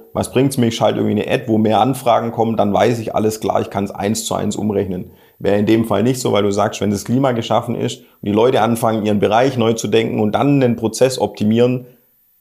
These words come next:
dann ist es ja eher eine Long-Term-Betrachtung zu sagen, hey, irgendwann, ähm,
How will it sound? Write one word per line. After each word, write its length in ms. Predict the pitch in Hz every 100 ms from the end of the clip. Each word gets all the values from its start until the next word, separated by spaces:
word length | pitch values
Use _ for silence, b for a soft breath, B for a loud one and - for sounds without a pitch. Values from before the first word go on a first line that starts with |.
| _ _ _ _ _
dann 160 | 98 107
ist 120 | 113
es 40 |
ja 80 | 113
eher 140 | 92 110
eine 120 | 101
Long-Term-Betrachtung 960 | 92 117 123 98 101 101 110 101 - 101
zu 120 | 98
sagen, 320 | 95 95 -
hey, 280 | 98 113 B B B B B
irgendwann, 580 | - 110 110 104 120 120
ähm, 340 | - 98 101